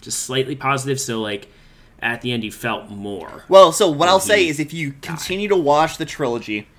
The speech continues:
Speaker 2: there's another part that's added in
Speaker 1: Oh, yes.
Speaker 2: where Boromir
Speaker 1: That's right.
Speaker 2: retakes Osgiliath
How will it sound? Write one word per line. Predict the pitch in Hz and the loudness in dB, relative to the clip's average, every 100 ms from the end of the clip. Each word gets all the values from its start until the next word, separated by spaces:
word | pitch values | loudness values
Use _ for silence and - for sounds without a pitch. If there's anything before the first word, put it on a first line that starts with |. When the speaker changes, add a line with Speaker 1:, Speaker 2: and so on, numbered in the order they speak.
| _ _ - - | _ _ -20 -16
Speaker 2:
there's | 123 143 147 139 131 139 | 2 6 6 6 2 -4
another | 139 143 127 127 139 156 | -2 -2 0 -2 0 0
part | 151 - 147 123 120 - _ - | -2 -2 0 2 -2 -10 _ -4
that's | 127 120 - - | -2 -2 -8 -2
added | 151 151 156 160 | 4 4 4 2
in | 151 120 113 104 | 2 2 -4 -10
Speaker 1:
Oh, | 101 98 | -14 -12
yes. | 98 101 139 | -10 -4 4
Speaker 2:
where | 151 139 131 127 123 | 6 6 4 0 -2
Boromir | 143 139 180 180 175 | 0 2 2 2 2
Speaker 1:
That's | 143 127 | 2 0
right. | |
Speaker 2:
retakes | 175 - 170 165 151 | -2 -2 -4 -4 2
Osgiliath | 160 151 143 143 123 120 120 | 2 2 2 0 2 0 -2